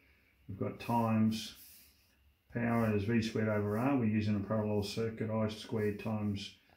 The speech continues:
R, we're using a single, and total power equals V times I. You can use this in other parts here, but you still need to find these other variants.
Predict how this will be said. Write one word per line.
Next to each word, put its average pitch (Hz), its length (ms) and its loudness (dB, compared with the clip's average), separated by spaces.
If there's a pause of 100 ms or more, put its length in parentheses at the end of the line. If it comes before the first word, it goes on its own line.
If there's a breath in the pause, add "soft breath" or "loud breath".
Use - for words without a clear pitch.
(300 soft breath)
R, 123 320 2
we're 113 80 2
using 107 360 4
a 101 40 -2
single, 131 840 2 (380)
and 104 520 -4 (160)
total 104 300 -2
power 104 540 -4
equals 101 300 -4
V 107 140 -2
times 107 260 -2
I. 101 140 2 (260 loud breath)
You 123 140 2
can 151 220 6
use 120 220 4
this 113 200 4
in 110 100 2
other 110 220 0
parts 117 320 -2
here, 101 200 -4
but 104 260 -4
you 107 60 -4
still 113 220 -6
need 104 180 -2
to 101 60 -6
find 107 320 -2
these 104 140 0
other 104 140 -2
variants. 107 560 -4